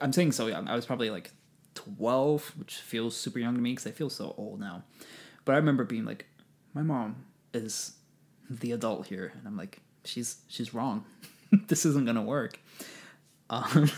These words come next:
<laughs> so she puts it in. She's, she's already got a fire going. She's like,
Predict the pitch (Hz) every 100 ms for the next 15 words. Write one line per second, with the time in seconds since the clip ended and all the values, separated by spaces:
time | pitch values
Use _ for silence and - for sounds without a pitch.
0 | - - - 220 - 190 - - - _
1 | _ _ _ _ _ _ - - - -
2 | - - - 135 117 113 113 120 - _
3 | _ _ _ _ _ _ _ _ - -
4 | - - - 131 139 127 131 147 143 -
5 | - - 127 104 - - - 127 127 135
6 | 135 139 135 123 113 117 113 117 120 _
7 | - 104 107 101